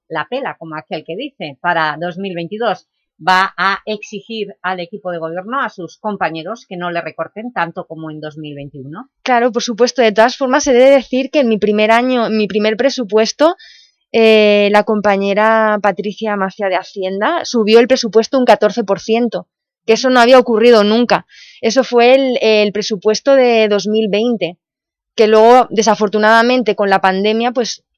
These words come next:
Speaker 2: tuvimos que apoyar a sectores tan importantes como promoción económica y bien-, y igualdad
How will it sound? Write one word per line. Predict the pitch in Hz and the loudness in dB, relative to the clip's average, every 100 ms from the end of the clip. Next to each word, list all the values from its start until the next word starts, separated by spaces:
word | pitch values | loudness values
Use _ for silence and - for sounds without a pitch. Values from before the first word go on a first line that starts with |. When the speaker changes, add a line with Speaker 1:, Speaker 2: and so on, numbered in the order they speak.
| - - | -20 -10
Speaker 2:
tuvimos | 226 202 202 214 | -4 -2 -2 -4
que | - 226 214 | -2 0 2
apoyar | 202 208 196 196 196 | 2 2 0 2 4
a | 214 208 190 | 4 4 2
sectores | 214 180 208 196 | 0 -2 -2 0
tan | 226 | 0
importantes | 226 220 208 214 - | 2 2 2 0 -2
como | 233 214 | -4 -4
promoción | 196 196 190 208 | -2 -4 -4 -6
económica | 202 214 214 214 226 | -4 -4 -2 0 2
y | |
bien-, | 226 202 | 2 -2
y | - 208 202 190 | -4 -2 -2 -2
igualdad | 208 185 185 | -2 -2 2